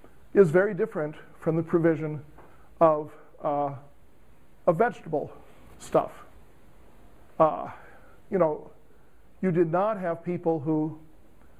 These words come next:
who grew wheat and, you know, let's say made, uh, unleavened bread, said,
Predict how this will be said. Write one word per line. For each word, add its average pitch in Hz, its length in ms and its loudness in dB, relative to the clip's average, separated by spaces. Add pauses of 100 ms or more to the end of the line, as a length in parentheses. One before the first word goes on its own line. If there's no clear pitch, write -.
(100)
who 185 140 2
grew 175 280 2
wheat 202 360 -4 (1120)
and, 170 400 -2 (340)
you 180 60 -4
know, 151 260 -2 (500)
let's 165 180 0
say 165 300 0
made, 160 440 -2 (1200)
uh, 139 300 0
unleavened 170 500 2
bread, 160 440 0 (480)
said, 156 240 -2